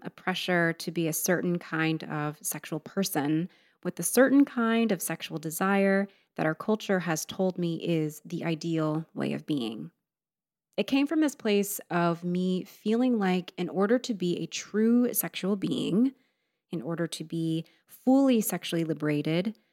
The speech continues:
I had to be someone I'm not. And for me, that showed up as faking it till I make it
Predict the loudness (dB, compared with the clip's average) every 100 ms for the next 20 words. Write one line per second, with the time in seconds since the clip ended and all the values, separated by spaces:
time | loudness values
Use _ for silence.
0 | _ _ _ -2 0 2 2 2 4 4
1 | 6 4 4 4 4 4 2 -2 -8 _
2 | _ _ _ _ _ 2 4 6 4 2
3 | -2 _ 0 4 6 6 4 2 0 -6
4 | _ 2 2 2 0 4 4 4 0 -2
5 | -2 0 0 0 -4 -12 _ _ _ _
6 | 4 6 6 4 4 2 0 2 2 2
7 | 2 0 -2